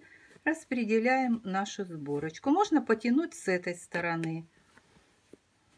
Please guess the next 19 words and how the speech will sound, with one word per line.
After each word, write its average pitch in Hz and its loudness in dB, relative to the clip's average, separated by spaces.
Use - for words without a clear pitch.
Вот, 156 -6
вот 175 0
эти 160 -2
вот 156 -2
взять 151 -4
две 160 -2
нижние 160 -2
ниточки 214 -4
и - -20
потянуть 240 0
с - -12
этой 151 -4
стороны 143 -10
тоже. 156 -8
Видите, 320 -4
она 202 2
очень 311 -2
хорошо 190 -2
собирается. 151 -6